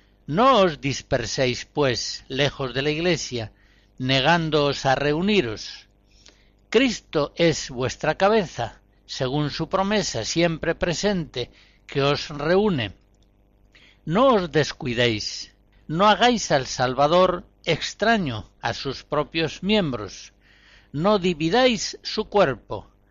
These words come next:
no lo disperséis". Estos textos citados nos hacen ver que efectivamente ya la Iglesia primera conoció el fenómeno nefasto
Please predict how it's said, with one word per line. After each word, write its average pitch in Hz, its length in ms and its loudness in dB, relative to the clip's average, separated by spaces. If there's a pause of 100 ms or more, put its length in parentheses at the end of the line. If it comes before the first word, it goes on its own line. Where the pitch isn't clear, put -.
(280)
no 175 240 2
lo 196 140 4
disperséis". 127 1200 -4 (1900)
Estos 180 720 0
textos - 840 -2
citados 151 760 2
nos 120 200 -8
hacen 143 300 -2
ver 175 220 2
que 143 320 -2
efectivamente 143 1040 -2 (260)
ya 208 420 4 (100)
la 190 140 4
Iglesia 175 600 2
primera 156 560 0 (280)
conoció 147 840 4
el 147 460 2
fenómeno 170 800 4
nefasto 135 760 2